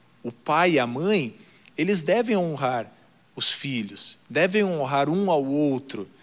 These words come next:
e da mesma forma os filhos aos pais. Então, é uma, é uma cultura que permeia todos os níveis,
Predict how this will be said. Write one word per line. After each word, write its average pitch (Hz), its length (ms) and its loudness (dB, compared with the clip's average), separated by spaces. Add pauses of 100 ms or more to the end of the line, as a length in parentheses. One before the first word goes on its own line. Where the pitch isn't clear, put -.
(140)
e 202 60 -2
da 226 140 4
mesma 185 360 2
forma 165 340 0
os 208 100 0
filhos 220 460 -4
aos 156 120 -6
pais. 107 340 -6
Então, 196 280 -2 (640)
é 135 80 0
uma, 170 460 2
é 135 80 -2
uma 160 180 -2
cultura 185 520 -2
que 190 160 -10
permeia 165 600 0
todos 226 540 -2
os 180 180 -2
níveis, 156 800 -4